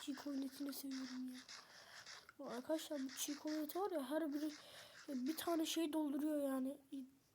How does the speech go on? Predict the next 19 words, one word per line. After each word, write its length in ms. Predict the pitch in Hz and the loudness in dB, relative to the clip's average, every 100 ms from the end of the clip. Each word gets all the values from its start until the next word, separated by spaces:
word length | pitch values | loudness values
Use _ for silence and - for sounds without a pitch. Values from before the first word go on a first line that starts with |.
| - 294 | -16 -2
Burada 260 | 311 311 | 4 4
kaç 220 | 311 339 | 6 2
tane 320 | - 311 285 294 | 4 4 4 4
var? 220 | 339 - - - - - - - - - | 2 0 -12 -20 -20 -20 -20 -20 -10 0
Altı, 420 | 285 285 - 311 | 2 2 0 0
yedi, 500 | 294 285 294 269 285 | 2 2 0 0 -2
sekiz, 440 | - 285 - 285 | -2 -4 -2 -2
dokuz, 300 | 294 285 285 | -2 -2 2
on. 160 | 294 269 | 2 2
Arkadaşlar 380 | - 277 330 302 | -2 0 2 2
on 220 | 294 320 | 4 4
tane 220 | 311 320 302 | 4 4 4
var. 180 | 320 311 | 2 2
On 200 | 311 320 | 2 4
tane 260 | 311 311 311 | 6 4 6
olursa 460 | 320 330 - 320 | 4 2 2 2
hepsini 400 | 339 - 320 294 | 2 2 4 6
birden 360 | 294 269 311 277 | 4 6 6 6
dolduruyor. 500 | 294 262 277 294 | 2 2 4 4